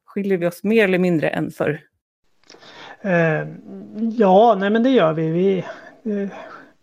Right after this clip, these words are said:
Speaker 2: fram till, eh, mitten av sjuttiotalet så var det ju ganska få skilsmässor i Sverige. Men sen ändrade man ju äktenskapsreglerna sjuttiofyra, tror jag, vilket gjorde att det blev en,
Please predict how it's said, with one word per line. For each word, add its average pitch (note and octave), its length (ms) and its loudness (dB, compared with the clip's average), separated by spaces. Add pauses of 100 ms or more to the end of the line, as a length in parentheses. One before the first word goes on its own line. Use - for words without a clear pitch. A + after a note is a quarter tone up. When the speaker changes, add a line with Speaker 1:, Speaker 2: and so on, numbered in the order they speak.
(500)
Speaker 2:
fram F#3+ 260 0
till, F#3 280 2
eh, F3 220 0
mitten F#3 480 -4
av E3+ 60 -4
sjuttiotalet A3 500 2
så G3+ 80 0
var G3 140 4
det F#3+ 80 4
ju F3+ 100 4
ganska E3 360 -2
få G#3 260 4
skilsmässor E3+ 540 -6
i D3+ 60 -6
Sverige. E3 480 -8 (180)
Men F#3+ 180 -6
sen F#3+ 180 -6
ändrade F3+ 300 0
man F#3 180 -2
ju E3 360 0 (200)
äktenskapsreglerna F3 1200 -2
sjuttiofyra, E3 840 -4
tror E3 180 -8
jag, D#3 80 -4
vilket D3+ 280 -6
gjorde D#2+ 160 -6
att D3+ 60 -8
det D#3+ 80 -10
blev G#2+ 200 -6
en, D3+ 140 -8